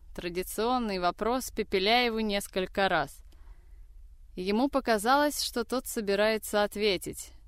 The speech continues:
но он не ответил. Он прокусил себе руку до кости.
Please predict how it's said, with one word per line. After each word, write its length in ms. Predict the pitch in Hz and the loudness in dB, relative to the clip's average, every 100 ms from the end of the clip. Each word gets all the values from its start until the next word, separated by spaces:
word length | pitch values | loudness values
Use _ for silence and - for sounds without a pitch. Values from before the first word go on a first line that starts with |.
| - - - - - | -20 -20 -18 -18 -12
но 300 | 175 180 233 | -4 0 0
он 180 | 262 269 | 2 4
не 100 | 269 | 4
ответил. 640 | 269 - 196 180 - 185 - - - - - - - - | 2 2 2 2 0 -4 -4 -14 -20 -20 -20 -18 -18 -14
Он 220 | - 226 262 | -4 -2 0
прокусил 580 | 262 247 208 - 233 | -2 0 -2 0 -2
себе 320 | 254 - 220 226 | -2 -2 0 0
руку 340 | 190 180 185 | 0 -4 -6
до 140 | 175 | -4
кости. 500 | 175 170 - - - | -4 -6 -8 -10 -14